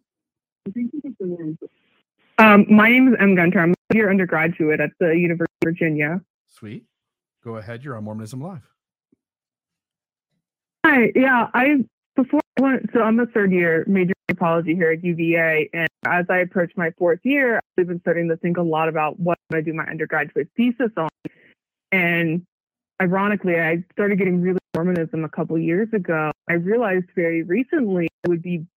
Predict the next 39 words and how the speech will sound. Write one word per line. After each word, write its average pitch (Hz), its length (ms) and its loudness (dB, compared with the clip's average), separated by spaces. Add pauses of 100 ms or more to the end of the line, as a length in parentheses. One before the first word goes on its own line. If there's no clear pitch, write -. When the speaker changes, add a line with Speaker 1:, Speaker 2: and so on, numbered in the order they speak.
(240)
Speaker 1:
very 269 420 2
applicable. 202 440 -4 (260)
But 185 200 0 (320)
<laughs> - 340 -20
before 262 240 0
I 453 120 2
get 330 120 2
into 233 120 2 (200)
research, 170 320 0
I 202 80 0
did 220 220 2
just 285 160 -2
wanna 208 180 0
briefly 175 400 -2
mention 165 500 -4 (380)
that 190 180 0
I 185 120 0
was 208 180 2
one 190 240 0
of 170 100 0
the 165 220 0 (260)
few 185 280 0
non-Mormons 170 1000 -2 (100)
where 165 140 0
I - 20 0 (160)
grew 156 80 0
up 156 140 -4
in, 180 340 0
in 175 140 -4
Buena 175 220 0
Vista, 175 260 -2
Virginia, 160 420 -6 (1000)
which 208 260 2
y'all 190 180 0
may 185 200 0
recognize 185 540 -2
as 175 140 -2
being 170 300 0
home 165 340 -2